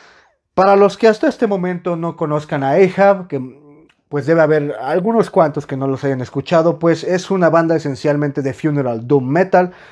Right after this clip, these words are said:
pero también incorporan ciertos elementos progresivos en su, en su estructura compositiva. Ellos son oriundos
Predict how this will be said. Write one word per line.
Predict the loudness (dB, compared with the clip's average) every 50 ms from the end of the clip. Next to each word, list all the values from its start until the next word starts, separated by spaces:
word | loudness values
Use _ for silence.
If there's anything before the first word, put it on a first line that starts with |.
| -20 -20 _ _ 2
pero | 4 4 6 6 4 2 0 0 -4
también | -4 -4 -2 -4 -4 -4 -4
incorporan | -6 -6 -6 -4 -4 -4 -4 -2 -2 0 2 2 2 0 -2
ciertos | -8 -8 -4 0 2 4 4 2 2 0 -4 -4 -2 -2
elementos | -2 -2 -2 -2 -2 -4 -4 -2 -2 -4 -4 -6 -14 _ _ _ _ _ _ _
progresivos | -4 0 2 2 2 2 2 2 0 0 -2 -2 -2 0 0 0 -2 -2 -4 -6
en | -8 -10
su, | -10 -10 -8 -6 -6 -4 -4 -6 -6 -6 -8 -10 -12
en | -12 -12 -12
su | -12 -10 -8 -6 -6 -6 -6 -8 -8 -8 -8
estructura | -10 -10 -10 -10 -12 -12 -10 -6 -4 -2 -2 0 0 -2 -4 -6 -10 _ _ _ _ -2
compositiva. | 0 0 0 0 -2 -8 _ -4 -4 -4 -4 -4 -8 -8 -8 -8 -12 -12 -12 -12 -12 -14 -16 _ _ _ _ _ _ -2
Ellos | 0 2 2 2 2
son | 2 0 0 -2 -2 -6 _ _
oriundos | -2 0 2 2 4 4 2 2 4 4 4 4 2 0 -2